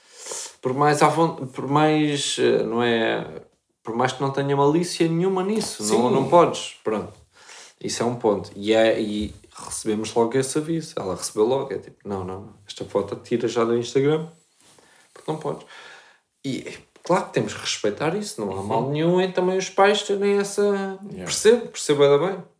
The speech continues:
Speaker 1: mas é
Speaker 2: Não, é justificável, é justificável. E, e
Speaker 1: Se bem que eu com a minha filha não me importa, pá, o que é que. <laughs> Quer dizer, estás a
Speaker 2: É
Speaker 1: perceber?
Speaker 2: justificável, é justificável.
Speaker 1: Eu
Speaker 2: Mas,
Speaker 1: percebo.
Speaker 2: puto, a questão aqui é, é,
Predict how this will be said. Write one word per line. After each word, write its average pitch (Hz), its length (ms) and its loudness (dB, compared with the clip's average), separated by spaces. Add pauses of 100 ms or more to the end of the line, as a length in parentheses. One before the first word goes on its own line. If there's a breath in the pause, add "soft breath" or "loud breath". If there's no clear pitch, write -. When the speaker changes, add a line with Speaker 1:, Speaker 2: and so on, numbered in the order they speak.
(120)
Speaker 1:
mas 92 240 -6
é - 240 -6 (640)
Speaker 2:
Não, 98 80 -6
é 139 120 0
justificável, 139 800 2
é - 60 -8
justificável. 110 800 -2
E, 95 420 -10 (100)
e 117 60 -6
Speaker 1:
Se - 120 -6
bem 135 120 2
que 135 80 0
eu 175 120 8
com 175 160 6
a 165 40 8
minha 175 220 4
filha 190 300 0
não 294 100 0
me 359 80 2
importa, - 300 -8 (100)
pá, 190 80 -4
o 180 80 -6
que - 140 -4
é - 20 -2 (800 loud breath)
que. 143 480 -2
<laughs> - 60 -16
Quer 147 140 6
dizer, 117 380 6 (600)
estás 151 240 0
a - 20 6
Speaker 2:
É 120 40 6
Speaker 1:
perceber? 117 160 -2 (160)
Speaker 2:
justificável, 95 420 2
é 104 40 0
justificável. 101 640 -4
Speaker 1:
Eu 127 120 6
Speaker 2:
Mas, 147 180 6
Speaker 1:
percebo. - 280 -2
Speaker 2:
puto, 151 280 0
a 127 40 2
questão 175 320 4
aqui 175 340 2
é, 160 340 6
é, 143 400 4